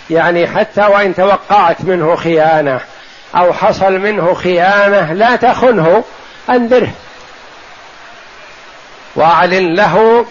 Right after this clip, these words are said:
براءتك من العهد الذي بينك وبينه، من العقد، من الاتفاق، من كذا، أعلن له ذلك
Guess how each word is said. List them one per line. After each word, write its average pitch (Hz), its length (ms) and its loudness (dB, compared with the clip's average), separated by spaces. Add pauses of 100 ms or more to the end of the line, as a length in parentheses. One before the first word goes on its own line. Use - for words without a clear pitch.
براءتك 180 840 2 (640)
من 208 200 -2
العهد 185 440 0
الذي 175 380 -2
بينك 170 500 -2
وبينه، 156 640 -2 (180)
من 170 200 -4
العقد، 156 400 -2 (160)
من 185 160 -2
الاتفاق، 175 600 0 (160)
من 175 220 -2
كذا، 180 360 0 (460)
أعلن 220 420 0
له 190 320 2
ذلك 180 420 0